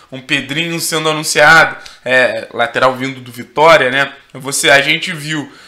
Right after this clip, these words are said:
um, um Davi Teran sendo convocado, um Jadson sendo afastado. Notícias boas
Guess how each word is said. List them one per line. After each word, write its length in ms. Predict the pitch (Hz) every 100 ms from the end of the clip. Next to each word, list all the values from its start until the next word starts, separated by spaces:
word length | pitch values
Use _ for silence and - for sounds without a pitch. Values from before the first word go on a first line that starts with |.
| _
um, 380 | 143 151 - 151
um 60 |
Davi 280 | 143 139 143
Teran 400 | 143 151 156 170
sendo 300 | 165 170 156
convocado, 840 | 156 151 151 - 147 156 143 - -
um 200 | 135 127
Jadson 640 | 127 147 160 156 - 160
sendo 260 | 151 156 151
afastado. 600 | 143 156 151 - - -
Notícias 580 | 247 - - 226 190 165
boas 460 | 135 156 185 185